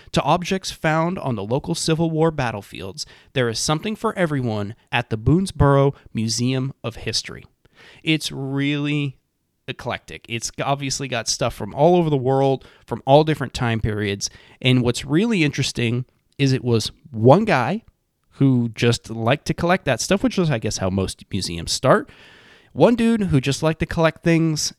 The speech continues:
and had enough money to bring all this stuff over, and he opened it up to the public. So it's a private museum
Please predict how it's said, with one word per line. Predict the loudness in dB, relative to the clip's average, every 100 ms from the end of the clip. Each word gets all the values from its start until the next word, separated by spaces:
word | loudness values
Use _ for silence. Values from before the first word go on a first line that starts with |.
| -2
and | 2 4 4 4 2 0
had | 0
enough | 2 2 4
money | 4 4
to | 4
bring | 2 2 2
all | 0
this | 0
stuff | 0 2 4
over, | 2 2 -2 -6 _ _
and | 0 2
he | 6 8
opened | 8 6
it | 4
up | 2 2
to | -4
the |
public. | -2 -2 -4 -8 0
So | 2
it's | 2 -2
a | -4
private | -4 -2 0 2 2
museum | 2 2 2 2 2 0